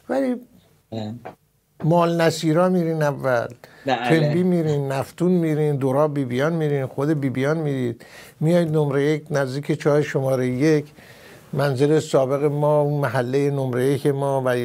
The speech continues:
Speaker 1: اونجاها یه نگاهی گشتی می‌زنین، دوستان، اه، خاطراتی که دارید یا هر چی که هست. بفرمایید.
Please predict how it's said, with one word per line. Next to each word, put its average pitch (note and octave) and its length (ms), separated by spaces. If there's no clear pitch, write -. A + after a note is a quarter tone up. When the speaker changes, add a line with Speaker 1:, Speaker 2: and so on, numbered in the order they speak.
Speaker 1:
اونجاها B2+ 580
یه C3 160
نگاهی B2 540
گشتی A#2+ 360
می‌زنین، A#2+ 440
دوستان، A#2 540
اه، B2+ 220
خاطراتی A#2+ 600
که A#2 140
دارید B2 280
یا G#3 120
هر G#3 120
چی D3+ 200
که G#2+ 120
هست. F#2 300
بفرمایید. - 560